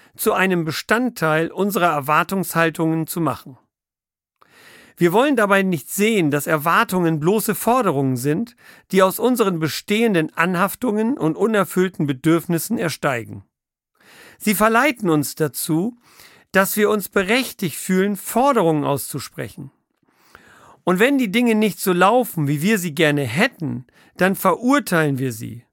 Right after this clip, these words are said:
Gebrochene Herzen und geplatzte Träume sind das Ergebnis. Wir beschweren uns, wir protestieren gegen das, was ist. Was wir nicht akzeptieren können, das verurteilen wir.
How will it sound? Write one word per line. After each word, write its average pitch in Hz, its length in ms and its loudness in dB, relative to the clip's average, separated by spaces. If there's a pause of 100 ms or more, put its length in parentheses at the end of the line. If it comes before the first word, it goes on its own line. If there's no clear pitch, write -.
(520)
Gebrochene 160 640 2
Herzen 185 520 0
und 147 160 -2
geplatzte 156 640 -4
Träume 170 480 2
sind 143 220 -4
das 135 120 -6
Ergebnis. 143 720 -6 (640)
Wir 196 140 2
beschweren 208 640 2
uns, 135 400 -6 (100)
wir 170 160 0
protestieren 214 760 0
gegen 151 260 0
das, 160 460 0
was 202 240 0
ist. - 480 -4 (880)
Was 202 220 0
wir 226 100 2
nicht 214 200 -2
akzeptieren 202 800 0
können, 165 300 0
das 170 180 0
verurteilen 139 760 0
wir. 113 280 -8